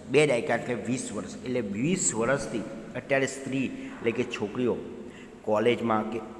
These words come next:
અનેક પ્રકારની સંસ્થામાં પોતાનું ફરજ નિભાવી રહી છે અને સારામાં સારું કામ કરી રહી છે. શાને કારણે?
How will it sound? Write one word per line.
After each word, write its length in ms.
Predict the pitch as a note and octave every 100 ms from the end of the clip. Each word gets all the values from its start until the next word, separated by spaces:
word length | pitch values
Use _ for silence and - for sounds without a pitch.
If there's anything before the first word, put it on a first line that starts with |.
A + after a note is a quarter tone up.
| -
અનેક 420 | C3 D#3 E3+ -
પ્રકારની 360 | - B2 A#2+ A#2+
સંસ્થામાં 760 | - A2+ G#2+ A2 B2+ B2 A2 -
પોતાનું 420 | A2 G#2+ G#2+ G#2 - - -
ફરજ 580 | - - B2 D3 D3+ A#2+
નિભાવી 400 | A2 G#2+ G#2+ A2
રહી 340 | G2+ G2 F#2+ F#2+ - - - -
છે 100 | -
અને 260 | - A#2+ A#2
સારામાં 500 | - G2+ A2+ B2 A#2
સારું 500 | - G2+ B2+ B2+ -
કામ 240 | A#2+ C3+
કરી 280 | C3+ G#2 G#2+
રહી 300 | G2 G2 A2 - - - -
છે. 120 | - - - - - -
શાને 260 | C3 E3+
કારણે? 320 | E3+ B2+ G2